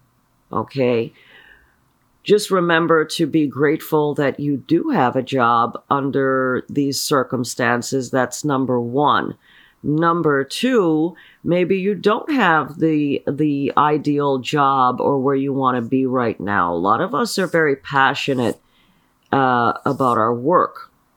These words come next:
And, uh, but is it a stepping stone to where you ultimately want to be? Is the terrible job that you have right now that you're not satisfied with,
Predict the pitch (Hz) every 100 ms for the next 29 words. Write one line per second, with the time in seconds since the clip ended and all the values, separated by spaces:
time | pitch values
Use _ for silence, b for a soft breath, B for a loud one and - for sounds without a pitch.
0 | _ _ _ - 139 135 131 127 131 131
1 | - 127 123 123 123 b b b - 156
2 | 156 175 147 165 143 - - 175 160 156
3 | 147 - - 123 113 95 101 - 143 135
4 | 135 135 - 143 143 143 135 127 123 127
5 | 117 123 113 - 139 110 110 - 196 247
6 | 247 247 - 247 269 269 233 220 208 180
7 | 190 175 175 165 160 151 151 151 139 143
8 | 143 139 143 135 131 123 - 139 135 123
9 | - - 143 139 135 - 131 127 127 139